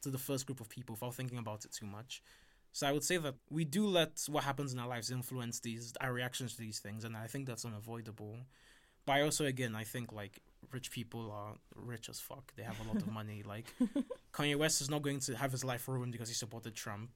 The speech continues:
Speaker 1: You know, he's
Speaker 2: Mm.
Speaker 1: gonna still sell Yeezys. Probably has investment in some company somewhere as well that you don't know about. You know, worst case scenario, people just pirate his album and then he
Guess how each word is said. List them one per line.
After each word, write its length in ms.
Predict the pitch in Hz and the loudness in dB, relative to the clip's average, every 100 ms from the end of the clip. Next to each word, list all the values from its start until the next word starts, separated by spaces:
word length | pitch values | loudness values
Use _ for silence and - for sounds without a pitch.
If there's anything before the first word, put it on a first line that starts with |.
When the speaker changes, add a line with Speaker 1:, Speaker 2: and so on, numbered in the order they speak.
| - - - | -14 -14 -4
Speaker 1:
You 140 | 131 | -2
know, 140 | 110 101 143 | -2 -4 -4
he's 160 | 175 - | -2 0
Speaker 2:
Mm. 40 | |
Speaker 1:
gonna 360 | 165 139 127 117 - - - - | 2 2 0 -2 -8 -20 -20 -8
still 320 | - - 175 190 | 0 8 8 10
sell 260 | 180 170 | 10 8
Yeezys. 460 | 165 156 147 143 131 | 8 4 4 2 2
Probably 360 | 160 165 180 | 4 4 4
has 440 | 160 147 151 147 131 | 6 6 6 4 2
investment 560 | 147 135 143 - 151 147 | 0 4 4 6 4 2
in 40 | |
some 140 | 135 127 | 0 0
company 380 | 139 135 135 | 0 0 0
somewhere 380 | 131 131 131 127 | 2 2 2 2
as 120 | 120 | 0
well 120 | 127 123 | 0 0
that 100 | 117 | 0
you 60 | |
don't 180 | 117 127 | 2 2
know 140 | 123 120 | 2 0
about. 420 | 113 120 127 - - - - - | 0 0 -2 -6 -10 -20 -20 -12
You 140 | - 147 | 0 2
know, 80 | 139 | 6
worst 220 | 151 - | 6 6
case 140 | 151 | 4
scenario, 400 | 151 139 127 127 131 | 6 4 4 2 0
people 160 | 151 | 0
just 180 | 131 131 | 0 0
pirate 240 | 123 117 | 2 2
his 140 | 117 110 | 0 -4
album 420 | 107 101 107 110 | -4 -4 -4 -4
and 100 | 107 | -4
then 140 | 113 | -4
he 240 | 113 113 | -4 -4